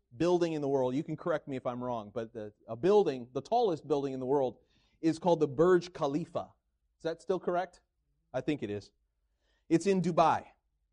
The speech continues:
And it was officially opened on January fourth, two thousand and ten. This building is two thousand seven hundred and sixteen feet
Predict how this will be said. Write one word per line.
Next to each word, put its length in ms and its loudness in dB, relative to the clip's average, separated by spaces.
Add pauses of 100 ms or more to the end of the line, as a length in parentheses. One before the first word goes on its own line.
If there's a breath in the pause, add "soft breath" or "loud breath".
(840)
And 120 4
it 60 6
was 120 10
officially 520 4
opened 540 4 (380)
on 280 0
January 500 0
fourth, 580 4 (720)
two 120 -8
thousand 340 2
and 120 -6
ten. 380 -12 (960)
This 140 -2
building 420 6
is 180 0
two 240 4
thousand 680 2 (680)
seven 380 2
hundred 460 -2 (580)
and 120 -4
sixteen 680 -2
feet 400 -8